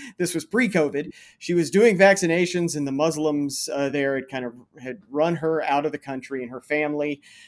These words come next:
This middle-class family, she talked about how she couldn't get her kids to eat their vegetables.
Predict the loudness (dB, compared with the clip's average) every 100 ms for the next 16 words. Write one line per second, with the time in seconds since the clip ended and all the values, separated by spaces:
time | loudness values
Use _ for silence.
0 | _ -2 4 6 6 8 6 6 2 2
1 | 4 2 0 -4 -4 -2 0 0 0 0
2 | -6 -8 -4 -4 -2 -6 -8 -6 -6 -8
3 | -8 -8 -8 -12 -12 -8 -8 -8 -10